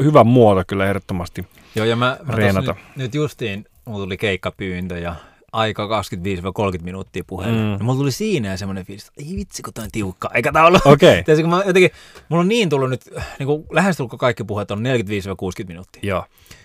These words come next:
Speaker 2: Niin sit kun sä oot hionut sitä siihen, niin sit kun sulla tulee kolmekymmentä minuuttia, sä oot, mitä mä teen? Et mitä mä otan pois?
Speaker 1: Mm.
Speaker 2: Tai miten mä muutan tätä?
Speaker 1: No
Speaker 2: Et
Speaker 1: onks
Speaker 2: vaikka
Speaker 1: su-
Speaker 2: se on niinku pieni asia,
Speaker 1: Mm.
Speaker 2: mutta tota, niinku, se, se on, se oli hauska.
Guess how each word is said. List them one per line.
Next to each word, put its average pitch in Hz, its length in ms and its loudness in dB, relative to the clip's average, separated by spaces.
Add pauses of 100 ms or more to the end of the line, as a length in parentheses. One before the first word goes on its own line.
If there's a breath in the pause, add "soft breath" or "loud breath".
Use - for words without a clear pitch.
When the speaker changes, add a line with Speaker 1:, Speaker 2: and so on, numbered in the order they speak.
(100)
Speaker 2:
Niin 107 80 -2
sit 131 140 0
kun 151 120 -2
sä 143 100 4
oot 123 120 2
hionut 131 400 2
sitä - 160 -10
siihen, 95 480 -4
niin 90 240 -8
sit 110 120 -8
kun - 80 -10
sulla 113 140 -4
tulee 110 160 -2
kolmekymmentä 120 340 -2
minuuttia, - 260 -14
sä - 80 -16 (140)
oot, - 100 -20
mitä 180 240 -12
mä 160 120 -12 (100)
teen? 107 400 -12 (320)
Et 95 140 -14
mitä 208 180 -4
mä 147 80 -2
otan 98 240 -6
pois? 123 480 0 (280)
Speaker 1:
Mm. 117 340 -4 (320)
Speaker 2:
Tai 107 120 2
miten 135 200 2
mä 101 60 0
muutan 95 360 -2
tätä? - 200 -14 (580 loud breath)
Speaker 1:
No 123 100 2
Speaker 2:
Et 127 40 4
Speaker 1:
onks 139 60 2
Speaker 2:
vaikka 127 40 2
Speaker 1:
su- 127 40 2
Speaker 2:
se 147 60 -2
on 143 40 -2
niinku 151 160 -2
pieni 107 320 -2
asia, 92 440 -6
Speaker 1:
Mm. 131 60 -2
Speaker 2:
mutta 131 220 2
tota, 95 240 -4
niinku, 101 240 -8 (260)
se, 127 280 -6 (380)
se 151 160 -4
on, 131 220 -4 (500 soft breath)
se 151 60 2
oli 160 80 6
hauska. 185 260 6